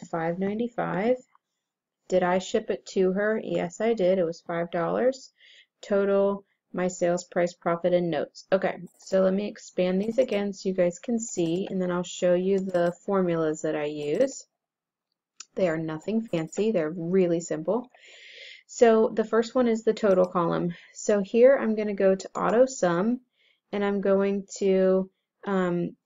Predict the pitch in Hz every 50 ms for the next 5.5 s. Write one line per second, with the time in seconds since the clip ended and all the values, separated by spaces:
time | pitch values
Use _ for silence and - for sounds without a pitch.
0 | - _ - - 214 202 196 196 - - - - 202 196 196 190 185 185 180 -
1 | - - 185 180 180 180 175 180 214 247 254 254 - - 190 170 175 220 240 -
2 | - - - 185 190 190 190 190 185 180 175 175 180 170 170 170 - - - 262
3 | 262 254 - - - - - - - 175 190 240 247 - - - - - - -
4 | _ _ _ _ _ _ _ _ _ _ _ _ _ - 190 190 185 175 180 175
5 | 170 170 170 170 170 175 170 175 175 170